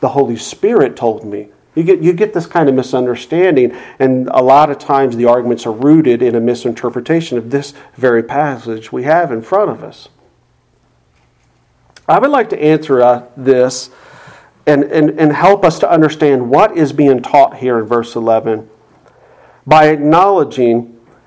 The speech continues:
that a lot of the misinterpretations, I think, are appealing to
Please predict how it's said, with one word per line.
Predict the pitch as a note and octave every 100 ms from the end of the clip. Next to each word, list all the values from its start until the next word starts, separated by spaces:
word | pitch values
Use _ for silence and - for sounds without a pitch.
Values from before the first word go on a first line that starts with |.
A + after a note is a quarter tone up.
| _ _ _ _ _ - _ _ - _ -
that | D3 D3 C#3 - - D#3+
a | D#3
lot | D3+ F#3+ A#3+ C#4+
of | C4 -
the | F3 D#3+ - _ _
misinterpretations, | C#3 D3 F#3+ F#3+ F3 E3 D#3+ D#3 C3 D#3 D3 D3 A#2+
I | C3
think, | C3 D3+ C#3 C3+
are | C#3+ B2+
appealing | A#2+ - F#3+ F3 C#3+ B2
to | - C#3 C3 B2 A#2 -